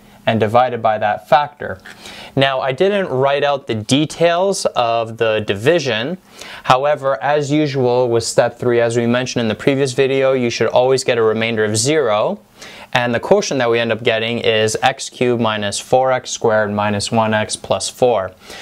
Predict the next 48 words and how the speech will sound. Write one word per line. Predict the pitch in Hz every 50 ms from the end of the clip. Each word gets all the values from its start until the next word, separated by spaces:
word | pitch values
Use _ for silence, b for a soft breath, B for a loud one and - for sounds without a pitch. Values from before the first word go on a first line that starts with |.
| B B B B B -
Now, | 131 131 127 -
I | - 127 131
would | 131 131 127
highly | 123 143 143 147 151 143
suggest | - 147 123 131 131 127 -
that | 131 113
you | 110 110 107
pause | - - - 131 135 143 139
the | 127 135
video | 113 113 117 120 120 113 110
right | 110 107 107 107
now | 107 110 110 110 110 113 113 -
and | - 110 107 101 101 101 104 -
try | - - 135 131 127 127
to | 120 - - 123
do | 110 104 - 127 139 147
this | 143 127 117 -
long | - 120 117 117 113
division | 110 110 107 113 113 110 110 117 117 110 107
yourself. | 104 101 101 - - - 151 139 127 113 117 139 - - - B B B B B B B
Actually, | - 117 123 - - 127
you | 117
should | - 135 -
try | - - 131 120 117
long | 113 120 127 131 135
division | 127 120 117 123 123 113 123 117 107
and | - 123 147 156 147
synthetic | - 135 117 - 117 113 113 101
division | - 110 98 101 104 104 104 113 113 123 131 131
to | - - 117
make | 113 120 131
sure | 127 - - 131 127
that | 120 117 110 98 110
you're | 113 113 107 107
getting | - 117 113 110 110 113 110 107 104 101
this | 104 107 104 101 - -
result, | 110 104 98 101 117 117 120 120 123 123 - B B B B B B B B
just | - 139 131 -
so | - 127
you | 117
can | - 113 117
get | 110 110 110
some | - - 110 104
extra | - 113 - - - 104
practice | - - 110 104 101 98 - - 107 98 98 - - -
with | 107 101 98 95 - -
dividing | 104 101 104 98 95 95 95 98
polynomials. | 95 - 104 98 95 98 98 101 110 104 95 92 92 - - - - -